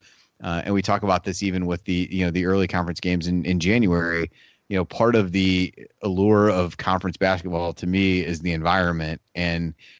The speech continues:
whatever you can do to preserve that environment to be there for as many of the games as you possibly can, I'm all for that. So to me, the biggest question, I,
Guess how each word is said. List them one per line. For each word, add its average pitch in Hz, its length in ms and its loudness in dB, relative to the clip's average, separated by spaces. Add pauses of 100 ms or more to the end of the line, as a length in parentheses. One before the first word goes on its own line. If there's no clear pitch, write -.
(140)
whatever 107 320 2
you 101 160 4
can 98 160 -2
do 95 340 2
to - 180 -6
preserve 92 480 -2
that 90 180 0
environment 90 580 -2
to - 80 -12
be 90 180 -4
there 90 180 0
for 92 180 -2
as 80 140 -2
many 92 260 2
of 82 80 -4
the 85 80 -4
games 87 260 -2
as 80 100 -6
you 80 80 -6
possibly 87 440 -4
can, 92 340 0
I'm 98 160 2
all 92 160 4
for 80 140 -10
that. 85 300 -2
So 85 340 -2 (460)
to 120 100 0
me, 127 160 6
the 110 80 2
biggest 101 280 0
question, 92 540 -4
I, 92 120 -4